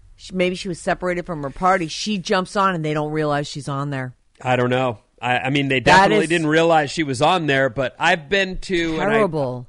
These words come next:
Speaker 2: I, while I've been all over Tahoe, I've never had anything close to this happening. I was in Mammoth when we just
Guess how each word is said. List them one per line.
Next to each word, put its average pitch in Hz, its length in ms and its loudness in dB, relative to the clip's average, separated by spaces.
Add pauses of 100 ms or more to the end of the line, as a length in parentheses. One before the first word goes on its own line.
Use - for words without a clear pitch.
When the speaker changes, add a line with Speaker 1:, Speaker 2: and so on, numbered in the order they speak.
Speaker 2:
I, 143 120 0
while 160 380 0
I've 156 240 2
been 170 280 -2
all 180 320 0
over 151 240 0
Tahoe, 151 420 0
I've 123 160 -4
never 135 220 -6
had 127 220 -4
anything 127 420 -8
close 156 420 -8
to 127 120 -14
this 110 220 -10
happening. 101 600 -10 (500)
I 127 160 2
was 147 400 2
in 147 200 -2
Mammoth 143 500 -4
when 120 560 -6
we 143 540 -8
just 151 380 -4